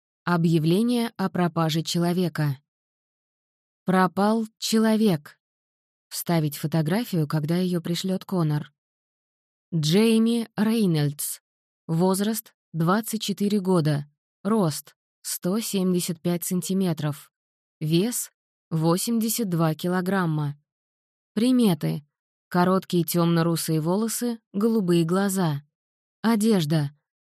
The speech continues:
Бордовая рубашка без воротника, джинсы, белые кроссовки Puma. Последний раз его видели в пятницу, двадцать седьмого апреля, около двадцати часов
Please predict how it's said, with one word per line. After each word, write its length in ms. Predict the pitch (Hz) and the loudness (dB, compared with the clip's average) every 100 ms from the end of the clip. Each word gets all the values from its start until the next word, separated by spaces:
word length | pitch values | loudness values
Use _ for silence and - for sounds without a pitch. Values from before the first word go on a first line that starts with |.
| _ | _
Бордовая 600 | - 175 175 175 185 170 | 0 2 4 4 2 2
рубашка 500 | 165 156 190 240 - | 2 2 0 -2 -2
без 240 | 220 190 185 | 0 0 0
воротника, 720 | 190 196 208 220 202 160 147 - _ _ | -2 -2 0 0 0 0 -2 -8 _ _
джинсы, 760 | 165 151 156 165 180 - 233 240 - _ _ | -6 -2 2 2 0 -2 -4 -4 -10 _ _
белые 400 | 180 202 254 254 | -2 0 2 0
кроссовки 640 | 226 208 175 196 202 - 214 | -2 -2 -2 -2 -4 -4 -6
Puma. 560 | - 214 185 151 143 143 _ _ _ _ _ _ _ _ | -2 -2 0 0 -2 -6 _ _ _ _ _ _ _ _
Последний 580 | 165 165 175 180 160 160 | -2 0 0 2 2 2
раз 300 | 175 220 - | 0 -2 -2
его 180 | 190 190 | -2 0
видели 380 | 196 180 170 | 0 0 0
в 120 | 151 - | -2 -2
пятницу, 680 | 180 208 220 220 - 226 220 _ _ | -2 0 -2 -2 -2 -4 -6 _ _
двадцать 540 | 196 196 226 233 - 190 | -2 2 2 0 -4 -6
седьмого 560 | - 170 175 170 156 | -4 0 2 2 2
апреля, 500 | 147 151 185 220 220 220 _ _ _ | 0 0 0 0 -2 -6 _ _ _
около 480 | 233 247 254 247 240 | -2 0 0 0 -2
двадцати 640 | 185 202 208 - 190 202 | -2 -2 -2 -4 -4 -4
часов 600 | 185 180 165 - 233 - | -4 -4 -4 -2 -4 -4